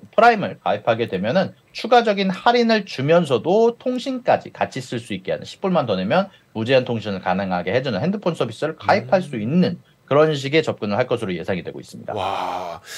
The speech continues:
Speaker 2: 그 프라임 멤버 수가 몇 퍼센트 되죠? 아마존 고객들 가운데?
Speaker 1: 아, 글쎄요, 저도 잘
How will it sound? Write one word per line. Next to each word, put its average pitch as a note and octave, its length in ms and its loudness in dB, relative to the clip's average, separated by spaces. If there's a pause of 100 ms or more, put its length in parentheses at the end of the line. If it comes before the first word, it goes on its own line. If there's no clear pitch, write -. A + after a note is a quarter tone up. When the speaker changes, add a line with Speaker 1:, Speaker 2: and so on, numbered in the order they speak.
(140)
Speaker 2:
그 F#3 460 6 (220)
프라임 C4+ 420 2
멤버 F3+ 560 4
수가 E3+ 640 4
몇 A2+ 180 2
퍼센트 A3 400 -2
되죠? A2 460 2
아마존 A#2+ 380 2
고객들 F#2+ 420 -8
가운데? E2+ 520 -4 (920)
Speaker 1:
아, - 140 -12 (340)
글쎄요, A2 640 0
저도 A#2 160 -4
잘 A2 180 0